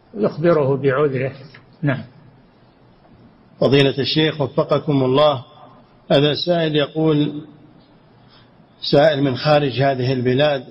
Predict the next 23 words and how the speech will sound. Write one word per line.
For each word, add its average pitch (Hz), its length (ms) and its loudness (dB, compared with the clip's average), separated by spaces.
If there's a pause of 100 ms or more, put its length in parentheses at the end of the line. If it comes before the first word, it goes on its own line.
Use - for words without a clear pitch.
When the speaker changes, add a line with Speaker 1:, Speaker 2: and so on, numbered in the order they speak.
Speaker 2:
يقول: 160 320 0
هناك 160 420 2
من 143 260 -2
يزعم 139 600 -2 (380)
أن 143 320 4
من 135 160 0
شروط 147 440 -2
الدخول 143 580 0
في 156 80 -2
الإسلام 143 600 -2 (560)
أن 139 140 4
يكرر 135 680 0
المرء 143 420 -2 (240)
الشهادة 139 840 -2 (400)
ثلاث 147 380 2
مرات 139 500 -2 (420)
أمام 147 440 2
شهود، 139 480 0 (800)
فهل 151 280 4
هذا 135 580 -2 (220)
أمر 147 160 2
واجب؟ 139 500 0 (640)
Speaker 1:
لا، 143 220 0